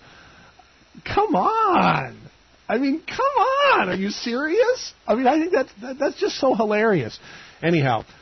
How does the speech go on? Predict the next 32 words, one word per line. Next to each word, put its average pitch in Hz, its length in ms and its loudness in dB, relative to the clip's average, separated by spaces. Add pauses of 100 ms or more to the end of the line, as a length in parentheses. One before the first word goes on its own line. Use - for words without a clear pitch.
(200)
Billy 214 300 4
Sunshine, 127 840 2
um, 139 360 2 (280)
you 190 360 2
tend 175 260 4
to 151 40 4
be 135 160 2
offended 120 460 2
like 127 260 2
this 151 260 0
guy 107 320 0
on 113 100 -4
the 117 60 -4
voicemail. 113 680 0
You 123 80 -4
tend 147 200 -4
to 139 60 -6
be 123 120 -8
offended 117 340 -8
quite, 147 140 -8
and 214 100 0
you 294 60 2
got - 260 -4
your 240 100 -8
right. 156 300 -2
Everybody's 208 400 -2
got 143 140 -4
a - 20 -2
right 123 240 0
to 131 60 -6
be 127 160 -2
offended. 120 440 0